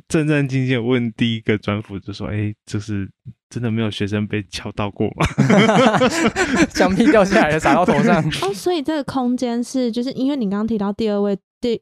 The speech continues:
Speaker 3: 第一位专辅，所以原本就已经有使用这个空间一段时间了。
Speaker 1: 对，之前蛮幸运的，之前的说法是就是，诶，就是暑假寒假回来之后就一，几块石头掉下来，对，但，
Speaker 2: <laughs>
Speaker 1: 但没有，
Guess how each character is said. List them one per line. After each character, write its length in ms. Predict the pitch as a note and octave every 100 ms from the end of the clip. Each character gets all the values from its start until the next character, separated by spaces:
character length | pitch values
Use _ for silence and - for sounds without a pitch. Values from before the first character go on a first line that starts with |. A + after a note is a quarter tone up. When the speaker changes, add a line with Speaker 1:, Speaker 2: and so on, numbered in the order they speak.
| -
Speaker 3:
第 160 | A#3+
一 60 | A3+
位 160 | A3 G3
专 320 | F#3 E3+ F#3+
辅， 240 | - -
所 240 | - B3 C4
以 300 | D4 A#3 - _ _
原 220 | G#3+ G#3
本 240 | B3+ G#3+ F#3+
就 220 | A#3 F#3+
已 80 | F3+
经 200 | F#3 G#3
有 140 | F3+
使 200 | F#3 -
用 120 | F#3
这 100 | G3+
个 80 | F#3
空 220 | F3+ F3+
间 140 | F3 E3+
一 100 | E3+
段 180 | F3+
时 200 | F3+ - -
间 120 | - -
了。 140 | - - -
Speaker 1:
对， 360 | D3 G#2 - -
之 140 | A3
前 180 | G#3 C3
蛮 220 | G#2 G#2+
幸 260 | - B2+ A2
运 160 | G#2+
的， 140 | G#2 G#2
之 160 | C#3
前 540 | C#3 A2 G2+ G2+ - -
的 120 | - G#2
说 200 | - A#2+
法 220 | A#2+ -
是 200 | - G#2+
就 140 | G2+
是， 200 | G#2 G#2 G2+
诶， 160 | C3 C#3
就 160 | - A#2+
是 100 | A#2
暑 200 | - G2
假 180 | A#2
寒 180 | G#2+ G2
假 240 | G#2+ G2+ G2
回 180 | G2+
来 140 | F#2+ F#2+
之 140 | -
后 80 | G2
就 280 | G2+ G2+ -
一， 120 | A2+ A2 _
几 160 | - A2+
块 200 | - A2
石 220 | - -
头 160 | G2+ G2+
掉 180 | G2+ G2
下 180 | - G#2+
来， 180 | - - - _ _
对， 160 | - - E3+
但， 120 | A2+
Speaker 2:
<laughs> 80 | A2
Speaker 1:
但 120 | B2
没 120 | A2+ A2
有， 180 | G2+